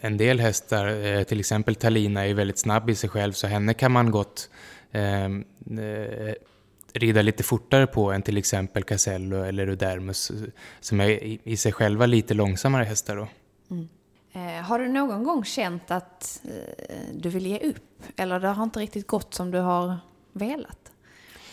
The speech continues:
Speaker 1: Ja, såna tankar har man ju ganska ofta tycker jag. Det händer ju, händer ju ofta saker, man kommer ut och det har gått jättedåligt i en runda.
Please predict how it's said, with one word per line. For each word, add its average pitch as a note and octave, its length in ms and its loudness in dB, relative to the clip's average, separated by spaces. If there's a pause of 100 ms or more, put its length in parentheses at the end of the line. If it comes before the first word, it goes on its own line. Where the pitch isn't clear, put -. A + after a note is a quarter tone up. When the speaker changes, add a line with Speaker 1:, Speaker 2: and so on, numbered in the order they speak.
(380)
Speaker 1:
Ja, G#2 460 4
såna G#2+ 300 -4
tankar A#2 380 2
har A2 140 2
man A2 180 4
ju G#2+ 60 2
ganska G#2+ 340 0
ofta G#2+ 260 -2
tycker - 280 -2
jag. G#2+ 160 2
Det A2+ 100 4
händer A2 300 2
ju, A2 840 0
händer A2 380 0
ju A2+ 40 6
ofta A2 260 -2
saker, A2 320 0
man A2 160 2
kommer A2 280 2
ut A2 320 4
och A2 80 2
det G#2+ 120 4
har G#2+ 140 2
gått G#2+ 300 0
jättedåligt G#2+ 720 2
i A2+ 40 4
en A2 100 4
runda. G#2+ 460 4